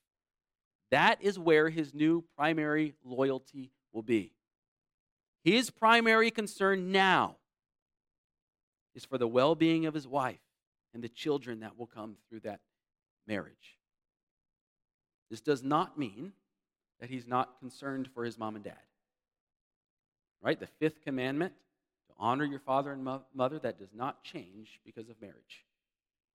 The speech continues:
In First Timothy five, there's an expectation that the, that the man would continue to,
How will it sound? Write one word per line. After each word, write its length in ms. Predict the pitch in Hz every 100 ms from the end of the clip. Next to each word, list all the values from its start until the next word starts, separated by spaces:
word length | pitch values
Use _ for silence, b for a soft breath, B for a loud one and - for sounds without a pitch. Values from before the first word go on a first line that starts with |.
| _ _ _ _ _ _ _ _ _ _ -
In 100 | 117
First 300 | - 151 -
Timothy 280 | 156 151 139
five, 360 | 160 160 127
there's 160 | 131 127
an 120 | 131
expectation 920 | 147 156 - 165 - 185 190 - 147 98 _ _ _ _ _ _ _ _ _
that 220 | 139 147 135
the, 160 | 127 - -
that 180 | 131
the 80 | 131
man 320 | 120 123 143
would 180 | 143 139
continue 880 | - 120 _ - 170 185 190 196 190 - _ _ _
to, 260 | - 143